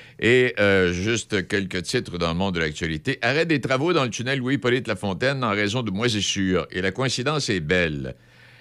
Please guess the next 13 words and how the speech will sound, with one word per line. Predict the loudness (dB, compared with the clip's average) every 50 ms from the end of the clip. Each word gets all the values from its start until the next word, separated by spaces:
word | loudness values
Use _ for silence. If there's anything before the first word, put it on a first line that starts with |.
| -16 -8
Hier, | -2 0 2 4 4 2 2
ici, | 0 0 0 0 2
au | 2 2
bureau, | 4 4 4 4 4 2
on | 2
parlait | 2 2 2 4 2 2
justement | 2 0 0 0 0 0 0 2 2 2 2 2
de, | 2 2 0
de, | 0 0 -2 -2
de | -2 -4 -6
tunnel | -8 -8 -10 -8 -6 -2 0 0 0
Louis-Hippolyte | 0 0 -2 0 0 0 0 0 0
Lafontaine. | -2 -4 -4 -4 -4 -2 0 0 2 2 2 0